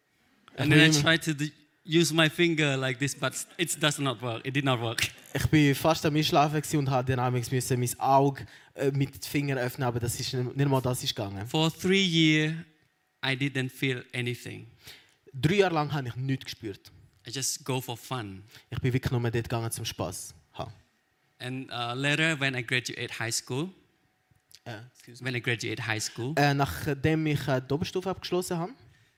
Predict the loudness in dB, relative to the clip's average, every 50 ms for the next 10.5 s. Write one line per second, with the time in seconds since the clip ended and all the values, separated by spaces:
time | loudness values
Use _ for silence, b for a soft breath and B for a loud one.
0 | b -8 -8 -6 -4 -2 -2 -2 -2 -4 -4 -4 -6 -6 -6 -6 -4 -2 -2 -2
1 | -2 -4 -6 -4 -6 -4 -4 -2 -2 -2 -2 0 -2 -2 0 0 -2 -4 -4 -4
2 | -4 -2 0 0 -2 -4 -6 -14 -18 -18 -20 B B B B B B B -8 -6
3 | -6 -6 -6 -2 -2 -2 -2 -2 -4 -8 -6 -4 -6 -6 -4 -4 -4 -4 -4 -4
4 | -6 -6 -8 -8 -8 -6 -6 -4 -6 -4 -4 -4 -4 -4 -6 -6 -8 -8 -8 -6
5 | -6 -6 -4 -6 -6 -4 -4 -4 -4 -4 -6 -4 -6 -6 -4 -4 -2 -2 -4 -6
6 | -10 -10 -10 -10 -6 -2 0 2 2 2 2 0 -2 -4 -2 -2 -2 0 0 0
7 | 0 0 -2 -4 -6 -10 -12 -14 -16 _ _ _ _ _ -8 -4 -2 0 0 0
8 | -2 -2 -4 -4 -2 -2 -2 0 -2 -2 -2 -2 -2 -2 0 -2 -2 -4 -4 -2
9 | 0 0 0 2 0 0 -2 -4 -6 -4 -2 -2 0 0 0 -2 -2 -4 -8 -18
10 | -20 -20 _ _ -10 -8 -8 -8 -8 -12